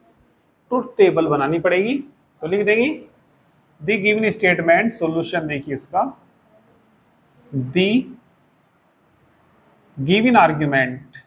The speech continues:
the given argument is कैसा होगा ये?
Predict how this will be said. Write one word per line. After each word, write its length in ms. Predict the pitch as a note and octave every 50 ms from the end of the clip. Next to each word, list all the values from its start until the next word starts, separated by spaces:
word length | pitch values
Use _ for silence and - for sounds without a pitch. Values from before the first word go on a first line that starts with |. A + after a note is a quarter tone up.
| _ C#3 C3+
the 120 | D#3+ E3+ -
given 440 | - C#3+ C#3 C3+ C3+ D3+ E3+ G#3 A#3+ A#3+ - - - _ _ _ _ _ _ - _ _ _ _ _ _ _ _ _ _ _ _ _ _ _ _ - - - - - _ _ - - - _ _ _ _ _
argument 1040 | - D3+ D#3 E3 E3 D#3 E3 E3 D3+ D3 C#3+ D3 E3+ G#3 A#3+ A#3+ A#3+ - - - - - _ _ _ _ _ _ _ _ _ _ _ _ _ _ _ _ _ _ _ _ _ _ _ _ _ _ _ _ _ _ _ _ _ _ _ _ _ _ _ _ _ _ -
is 240 | F#3+ A3 A#3+ A#3 - - - - - - - - - - - - _ _ _ _ _ _ _ _ _ _ _ _ _ _ _ _ _ _ _ _ _ _ _
कैसा 240 | - G3 F#3+ F#3+ A3
होगा 240 | G3+ F#3 E3 D3 C#3+
ये? 180 | D3+ E3+ G#3+